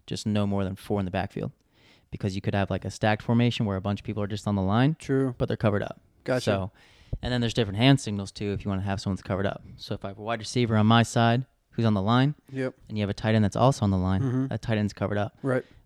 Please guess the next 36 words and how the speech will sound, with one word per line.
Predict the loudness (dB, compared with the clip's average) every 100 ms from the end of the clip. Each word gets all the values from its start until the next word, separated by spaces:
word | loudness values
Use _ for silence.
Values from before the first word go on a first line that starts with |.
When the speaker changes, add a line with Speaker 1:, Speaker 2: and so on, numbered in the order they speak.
| -6
Speaker 1:
I | 0
gotta | 0
do | 2 0
a | 0
signal, | -2 -4 -2 -4 -6 _ _ _ _ _ _ _ -4
um, | 0 2 0 -2 -4
to | -2
the | 2
linesman | 4 4 4 0 -2
and | -8
then | -10
also | -10 -8
the |
back | -4 -4 -4
judge | -8 -8 -12 _ _ _ _ _ _ _ _
to | 0
let | 2 2
them | 0
know | 0
that | -4
that | -4 -4 -6 _
receiver | -8 -4 -4 -2
is | -4 -4 -6 -14 -4
ineligible. | 0 2 0 -2 -8 -10 _ _ _ 0
Speaker 2:
Oh, | 6 6
so | 4
you | -2 -2
signal | 0 0 0 0
to | 0
them | 2 4 4
so | 2
they | 4 2
can | 0 -4 -4
look | -4
for | -8 -12
it. | -12